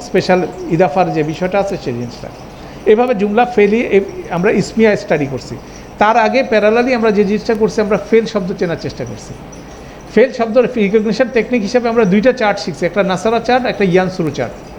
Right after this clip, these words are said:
সে সাহায্য করেছিল, তারা দুইজন সাহায্য করেছিল, তারা সবাই সাহায্য করেছিল, এভাবে তুমি, তোমরা, তারপরে আমি, আমরা, এভাবে বলে চোদ্দোটা প্রোনাউনের ভিত্তিতে চোদ্দোটা সাবজেক্ট ফেল শব্দ জেনারেট হয়। ওটার এন্ডিংটা দেখে কীভাবে চিনতে হয় সেই টেকনিকটা আমরা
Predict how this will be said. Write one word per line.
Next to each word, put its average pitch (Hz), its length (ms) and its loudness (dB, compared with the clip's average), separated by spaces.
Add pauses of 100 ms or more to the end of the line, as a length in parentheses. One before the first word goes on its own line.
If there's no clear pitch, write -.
(1500)
সে 220 160 4
সাহায্য 208 440 0
করেছিল, 202 400 4
তারা 190 240 4
দুইজন 202 280 0
সাহায্য 190 360 0
করেছিল, 190 360 0
তারা 185 240 4
সবাই 185 280 2
সাহায্য 180 340 0
করেছিল, 185 320 0
এভাবে 180 460 4 (200)
তুমি, 185 320 4
তোমরা, 190 380 6 (380)
তারপরে 180 320 4
আমি, 185 340 2
আমরা, 180 300 4
এভাবে 175 280 4
বলে 190 260 4
চোদ্দোটা 226 440 4
প্রোনাউনের 220 500 2
ভিত্তিতে 214 380 2 (180)
চোদ্দোটা 202 380 2 (100)
সাবজেক্ট 175 340 0 (920)
ফেল 185 140 4
শব্দ 185 260 2
জেনারেট 160 360 2
হয়। 131 120 -2 (300)
ওটার 208 240 6
এন্ডিংটা 214 540 4
দেখে 208 260 4
কীভাবে 208 340 2
চিনতে 214 300 0
হয় 208 280 2
সেই 185 140 2
টেকনিকটা 180 400 0
আমরা 165 240 0